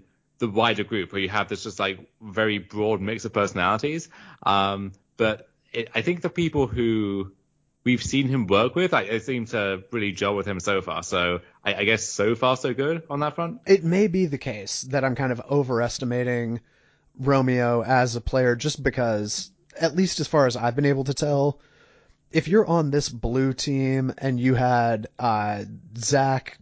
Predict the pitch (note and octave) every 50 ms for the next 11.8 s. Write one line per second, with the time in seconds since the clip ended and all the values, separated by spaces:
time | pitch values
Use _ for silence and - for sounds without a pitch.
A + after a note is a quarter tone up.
0 | - - - - - C#3 C#3+ C#3 C3 - - D#3+ C3 C3 C3 C3 B2 B2 - -
1 | - _ _ _ - - D#3+ D3 C#3 C3+ C#3 C3+ C3+ A#2 - C3 B2+ A2+ G2+ A2+
2 | A#2+ B2+ C3+ - - - C3 C3+ C3+ C#3 C3+ C3+ C3 C3+ C3 - - B2+ B2 B2
3 | B2 B2 B2 - - - - - - - - - - - _ - - E3+ F3 D#3
4 | C#3+ F#3 F3+ F3 D#3 C#3+ C#3 - - D3+ C#3 C3 - C#3+ C3 B2+ B2 A#2+ A#2+ A#2+
5 | A#2 A2+ A#2+ A#2 A#2 A#2 A#2 A2+ A2+ - - - - - - - - _ - -
6 | - - - - D#3+ B2+ G2+ - - - - - - - D#3+ E3 - F3 D3 C3+
7 | B2 - - B2+ B2+ B2+ B2+ C3+ C3+ B2+ C3+ C3 C3 B2 - C3+ C3+ C3+ C3+ C3
8 | C3 A#2+ B2 A#2 A#2+ - - B2+ A2 G2+ A#2+ A#2+ B2 B2+ C3 B2+ B2+ B2+ C3+ C3+
9 | C3+ B2 - - - - B2 B2+ A#2+ A2+ A2 A2+ A2+ A2+ A2+ A2 F#2 - - -
10 | E3+ F#3 F3 B2+ C#3 C#3+ C3 G#2+ F#2+ F#2 G2+ A2+ C3 C3 D3+ C3+ B2+ B2+ C3+ C3
11 | A#2+ - A#2+ - - C#3+ C3+ B2+ B2+ B2 A#2+ B2 B2+ B2 A#2 A2